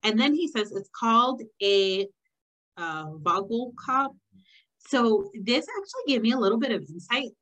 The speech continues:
Like, Tora is probably, like, book smart.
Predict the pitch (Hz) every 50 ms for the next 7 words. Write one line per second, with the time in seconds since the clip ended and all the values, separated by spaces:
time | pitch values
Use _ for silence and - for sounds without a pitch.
0 | _ _ 208 202 196 196 - _ _ _ _ - - - 196 - 359 508 587 605
1 | 554 _ _ _ _ _ _ _ _ _ _ _ _ _ _ _ _ _ _ _
2 | _ - 226 226 - - 220 240 226 240 240 226 190 165 139 139 - _ 170 202
3 | 220 - - - 151 139 135 -